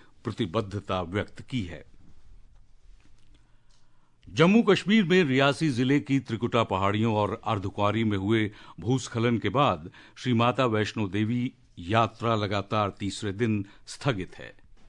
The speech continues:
इस त्रासदी में कई लोगों की जान चली गई और कई घायल हुए हैं। अधिकारियों ने श्रद्धालुओं से यात्रा को स्थगित करने का भी आग्रह किया है। इस बीच उधमपुर रामबन क्षेत्र में मूसलाधार बारिश की वजह से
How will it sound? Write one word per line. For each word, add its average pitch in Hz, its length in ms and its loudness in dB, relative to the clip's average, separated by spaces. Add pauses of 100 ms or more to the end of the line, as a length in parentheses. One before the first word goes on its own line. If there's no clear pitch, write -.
(140)
इस 107 220 -6
त्रासदी 117 480 -2
में 90 240 -4 (340)
कई 151 180 6
लोगों 127 340 4
की 113 160 -4
जान 107 280 0
चली 107 280 -2
गई 127 240 -4 (280)
और 107 320 -2
कई 104 340 0 (120)
घायल 85 360 -4
हुए 76 200 -12
हैं। 78 200 -16 (380)
अधिकारियों 107 560 0
ने 110 140 -2
श्रद्धालुओं 101 580 -4
से 107 340 -4 (320)
यात्रा 107 500 0
को 98 200 -6
स्थगित 123 440 -4
करने 90 300 -8
का 92 200 -10
भी 87 360 -6 (340)
आग्रह 98 320 0
किया 147 300 0
है। - 160 -10 (460)
इस 160 140 0
बीच 196 320 -2 (120)
उधमपुर 151 480 4
रामबन 139 320 6
क्षेत्र 120 340 0
में 123 120 2
मूसलाधार 110 600 2
बारिश 95 300 -2
की - 120 -10
वजह 110 280 2
से 131 320 2